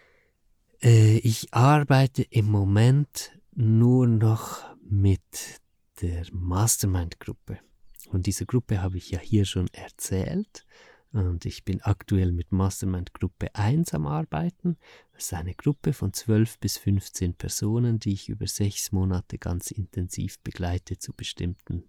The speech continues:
Themen. Das ist, äh, so eine große Sache für mich. Also es füllt mich komplett aus, dass ich, äh,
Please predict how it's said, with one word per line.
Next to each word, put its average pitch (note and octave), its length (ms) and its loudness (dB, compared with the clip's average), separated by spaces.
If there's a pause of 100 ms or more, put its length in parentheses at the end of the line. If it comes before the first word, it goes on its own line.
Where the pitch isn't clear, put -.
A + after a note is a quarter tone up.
(280)
Themen. E2+ 500 -2 (1900)
Das - 600 2 (220)
ist, - 540 2 (180)
äh, F2+ 500 0
so B2 840 2
eine F#2 640 0
große D#3 460 0
Sache E3 400 0
für G2+ 220 0
mich. G2 520 2
Also F#2 200 0
es F2+ 180 -4
füllt - 440 -2
mich G2 340 0
komplett - 800 2
aus, A2 380 0
dass - 240 -6
ich, - 260 -8
äh, F#2 220 -4